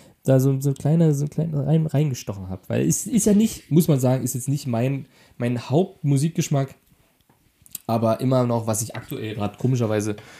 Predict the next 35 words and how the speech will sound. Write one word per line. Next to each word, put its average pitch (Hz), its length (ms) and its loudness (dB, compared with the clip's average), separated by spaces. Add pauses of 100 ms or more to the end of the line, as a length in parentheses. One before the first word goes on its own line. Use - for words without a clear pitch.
(160)
relativ 120 380 0 (400)
intensiv 104 480 -2
wieder 123 160 0
höre. 143 300 -4 (680)
Ähm, 117 420 -4
aber 107 160 0
gerade 104 240 -2
durch 113 200 -4
Kummer, 127 300 -4
glaub 98 220 -2
ich, 117 220 -6 (160)
ähm, 110 460 -8 (500)
da 101 180 -2
auch 107 280 -2
wieder 107 320 -2
verschiedene 123 400 -2
Sachen 113 240 -2
höre 117 240 0
und 110 180 -8
ich - 160 -16
höre 113 200 -2
dann 110 120 0
einfach 107 240 -4
so, 104 160 -4
was 101 140 -6
mir 101 80 -6
vorgeschlagen 98 640 -6
wird. 101 180 -4 (1120)
Und 98 560 -6
komm 110 160 -4
dann 104 100 -4
halt 98 120 -2
auf 98 220 -6
alte 165 300 2
Dinger, 120 440 0